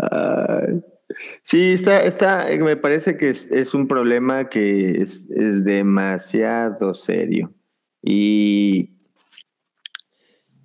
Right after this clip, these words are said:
es el resultado de malas decisiones, ¿no? O de buenas decisiones. Ahora estás en un punto en donde, pues, la realidad te rebasa.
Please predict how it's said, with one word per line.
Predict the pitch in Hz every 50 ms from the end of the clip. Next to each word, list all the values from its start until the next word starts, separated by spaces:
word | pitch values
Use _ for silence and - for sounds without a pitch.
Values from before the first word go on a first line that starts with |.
| _ _ _ _ _
es | - 120 113 -
el | 139 113
resultado | 120 120 - - 101 95 90 - 127 139 147 143
de | 127 123 120
malas | 120 123 120 123 120 120 117 120 - - - - -
decisiones, | - 110 113 120 110 - - 113 104 - - 156 151 143 123 104 98
¿no? | 98 107 123 139 156 156 - - _ _ _ _ _ _ _ _ _ _ _ _ _ _ _ _ _ _ _ -
O | - 120 123 131 160 220 240 - - - -
de | - 113 104 104 104 95 95 95
buenas | 95 87 107 107 98 90 90 92 101 104 98 101
decisiones. | 104 98 - - 107 98 - - 135 135 131 135 123 110 - - - -
Ahora | - 104 101 101 104
estás | 104 - - 98 101 110 131 131 - - - - _ _ _ _ _ _ _ _ _ _ _ _ _ _ _ _ - -
en | - - 98 98
un | 98 101 98
punto | 101 101 98 98 92 101 104 107
en | 101 98
donde, | 95 95 92 90 87 87 82 80 - - - - _ -
pues, | 101 90 - - - - - _
la | - 104 101 98
realidad | 95 98 101 98 98 98 98 95 110 113 110 -
te | - 117
rebasa. | 104 101 95 104 113 110 98 92 92 - - - - -